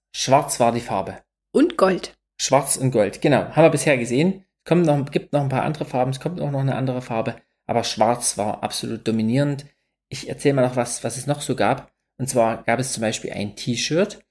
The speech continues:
Speaker 1: auf dem war das Balenciaga-Logo abgebildet, beziehungsweise der Schriftzug und ein kleines Emblem. Und zwar war das das Emblem von Alipay.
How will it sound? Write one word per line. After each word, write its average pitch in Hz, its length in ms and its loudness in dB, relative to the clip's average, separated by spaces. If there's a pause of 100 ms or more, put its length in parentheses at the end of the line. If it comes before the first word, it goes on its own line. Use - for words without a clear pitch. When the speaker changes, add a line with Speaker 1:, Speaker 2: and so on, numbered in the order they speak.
(160)
Speaker 1:
auf 123 220 0
dem 117 400 0
war 104 260 4
das - 320 -4
Balenciaga-Logo 104 1040 -2 (100)
abgebildet, 135 560 -2
beziehungsweise 107 520 -6
der 101 40 -10
Schriftzug - 500 -4 (260)
und 147 240 0
ein 117 200 -2
kleines 123 460 0
Emblem. 110 500 -2
Und 127 140 -4
zwar 107 320 -2
war 117 80 -8
das 120 160 -10
das 120 160 -10
Emblem 107 420 -4
von 107 240 -6 (460)
Alipay. 131 1040 0